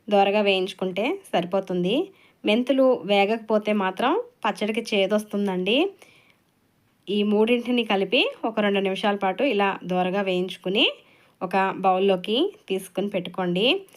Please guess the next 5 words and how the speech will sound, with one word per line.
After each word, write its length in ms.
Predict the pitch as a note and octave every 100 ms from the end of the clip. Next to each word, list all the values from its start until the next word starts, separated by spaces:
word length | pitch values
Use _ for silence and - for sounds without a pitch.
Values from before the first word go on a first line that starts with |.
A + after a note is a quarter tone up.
| - - _ _ -
ఇవి 240 | G#3+ G#3+ F4+ C5 - -
పూర్తిగా 460 | G#3 G#3 G#3+ G#3 A#3
చల్లారాలన్నమాట. 760 | A3+ F#3+ G3 G3 F#3 F#3 F3 F3 C#4 C5 - _ _ _ _ _ _ - _ _ -
పక్కన 260 | G#3 F#3 G3 F#3+
పెట్టుకోండి. 460 | F3 - F3+ G#3